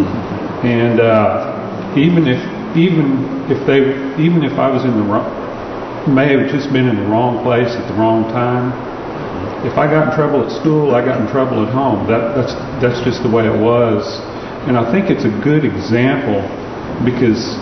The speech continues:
that makes us think about where we're at and where we need to be. And if we're hanging around with the wrong crowd, we're gonna get into trouble. Even if we aren't doing anything wrong, we're gonna be right there with it.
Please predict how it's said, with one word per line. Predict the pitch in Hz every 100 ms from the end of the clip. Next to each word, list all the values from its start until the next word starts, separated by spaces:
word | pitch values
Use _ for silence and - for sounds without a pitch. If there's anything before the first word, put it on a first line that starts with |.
| -
that | 147 165
makes | 160 151 -
us | -
think | 156 151
about | 139 110 107 110
where | 131 131
we're | 110 101
at | 117 117 113 -
and | 110 131
where | 117
we | 107
need | - - -
to | -
be. | 117 131 95 87 - - - - - - -
And | 117 113 107 101 - -
if | 131 127
we're | 139
hanging | 202 160 143
around | 135 139 139
with | 120
the | 110
wrong | 113 131 123 113
crowd, | 143 147 143 -
we're | 151
gonna | 180 131 139
get | 180
into | 127 95 -
trouble. | 104 90 85 - - 139
Even | 147 165
if | 156 160
we | 160
aren't | 170 135
doing | 135 135
anything | 127 120 139 117
wrong, | 123 147 131 113
we're | 127
gonna | 147 120
be | 113
right | 110 113 110
there | 123 107
with | 110 117
it. | 98